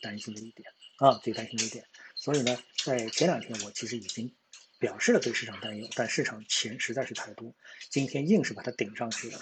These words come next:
但是我们也看到了市场管理层对市场的这种关注度，啊，是非常贴盘的。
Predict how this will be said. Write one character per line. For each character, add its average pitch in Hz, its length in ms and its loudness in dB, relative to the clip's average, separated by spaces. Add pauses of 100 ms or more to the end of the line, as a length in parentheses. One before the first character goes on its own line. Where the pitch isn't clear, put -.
(280)
但 135 160 8
是 131 100 4
我 117 80 4
们 117 100 0
也 123 80 0
看 120 200 0
到 113 140 -4
了 113 80 -6
市 127 180 -2
场 110 240 -6 (360)
管 131 140 2
理 139 60 0
层 113 180 -6
对 117 120 -4
市 117 160 -4
场 107 220 -10
的 104 80 -14
这 117 100 -12
种 104 160 -14
关 139 240 0
注 170 160 4
度， 123 180 -4 (520)
啊， 104 240 -10
是 - 160 -6
非 127 140 2
常 113 160 -4
贴 123 180 -4
盘 - 260 -10
的。 - 160 -16